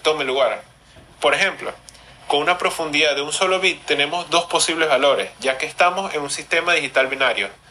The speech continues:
es decir, un uno y un cero. Y tendríamos un rango dinámico de seis decibeles. Si pasamos a dos bits, tendríamos cuatro posibles valores,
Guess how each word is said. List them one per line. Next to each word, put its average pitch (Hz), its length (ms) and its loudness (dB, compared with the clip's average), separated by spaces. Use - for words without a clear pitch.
es 143 100 0
decir, 165 300 -2
un 147 240 -10
uno 190 340 -4
y 143 80 -8
un 139 80 -8
cero. 117 320 -2
Y 185 200 -2
tendríamos 156 460 0
un 175 120 0
rango 170 340 0
dinámico 160 640 0
de 156 240 0
seis 147 380 -2
decibeles. 123 580 -4
Si - 180 -2
pasamos 156 460 0
a 196 60 0
dos 185 220 -4
bits, - 300 -2
tendríamos 156 600 -2
cuatro 165 340 2
posibles 147 420 -2
valores, 120 460 2